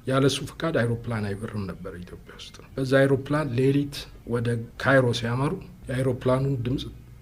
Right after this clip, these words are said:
ሰምቶ «የምን አይሮፕላን ነው?» ብሎ ንጉሱ እንግዲህ የፈለጉበት መንቀሳቀስ የሚችሉበት የንጉሰ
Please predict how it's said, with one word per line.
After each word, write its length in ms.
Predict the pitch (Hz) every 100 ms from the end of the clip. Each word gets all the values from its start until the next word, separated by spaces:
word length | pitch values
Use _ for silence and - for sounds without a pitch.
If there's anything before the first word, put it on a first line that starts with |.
| -
ሰምቶ 340 | - 127 120 196 - - -
«የምን 300 | 147 160 160
አይሮፕላን 520 | 143 135 127 117 113
ነው?» 120 | 107 101
ብሎ 160 | 90 - -
ንጉሱ 380 | 123 147 165 175 196
እንግዲህ 320 | 190 165 202 254 - 139
የፈለጉበት 760 | 139 - 156 147 135 127 131
መንቀሳቀስ 580 | 123 120 120 120 117 117
የሚችሉበት 720 | - 113 - 131 143 - -
የንጉሰ 400 | 127 123 117 120